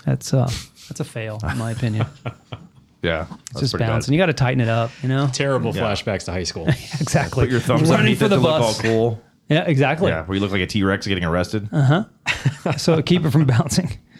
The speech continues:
Speaker 1: All right. Well, those are my, my failures w-, was that list. So let, let you guys get into yours now.
Speaker 2: Fine.
Speaker 1: Nick, what's
Speaker 2: You
Speaker 1: your
Speaker 2: go
Speaker 1: failure?
Speaker 2: first, Brian. No.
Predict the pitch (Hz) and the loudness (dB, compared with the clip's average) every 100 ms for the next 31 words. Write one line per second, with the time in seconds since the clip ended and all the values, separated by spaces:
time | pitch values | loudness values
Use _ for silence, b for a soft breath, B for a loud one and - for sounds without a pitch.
0 | B 110 113 139 123 127 147 170 147 156 | B -18 -4 0 2 4 4 4 4 2
1 | 160 175 220 214 202 233 226 233 233 226 | 4 4 4 4 4 4 2 2 2 4
2 | 226 202 - - _ _ _ _ - 156 | 4 2 0 -6 _ _ _ _ -4 -2
3 | - 180 196 175 160 156 151 131 - - | 2 4 6 4 4 4 4 2 -2 2
4 | 147 147 147 151 151 139 127 107 113 110 | 4 4 2 0 -2 -2 -4 -4 -6 -6
5 | 110 117 - - - 107 110 87 - - | -6 -6 -8 -8 -4 -2 0 -2 -8 -8
6 | - - - 113 120 85 69 87 - 82 | -8 -10 -2 2 2 2 2 0 0 0
7 | 78 76 - 87 82 | 0 -2 -4 -2 0